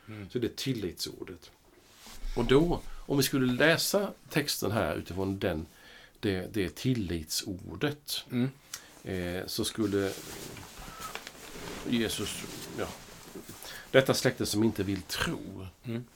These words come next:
Speaker 2: som inte har tillit till mig, alltså lita på mig. Och det inser man ju att det är Jesu anspråk på vem han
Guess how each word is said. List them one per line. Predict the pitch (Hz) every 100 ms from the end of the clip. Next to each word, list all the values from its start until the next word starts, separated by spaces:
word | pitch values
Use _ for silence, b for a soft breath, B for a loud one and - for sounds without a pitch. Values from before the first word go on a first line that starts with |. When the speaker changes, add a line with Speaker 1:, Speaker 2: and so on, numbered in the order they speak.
| - - - B B B B B B
Speaker 2:
som | - 135
inte | 135
har | 110 -
tillit | - 185 131 95 120 151
till | 226
mig, | 208 - - 90
alltså | - -
lita | 107 147 185 - - -
på | - -
mig. | - - 113 - - _ _ _ _ - B B B
Och | B 120
det | 151
inser | - 147
man | 139
ju | 139
att | 127 - B B
det | -
är | 135
Jesu | 127 151 - 127 123 - B B B B - - -
anspråk | 160 180 165 123 - - 202 254 - -
på | 113
vem | 113
han | 120 139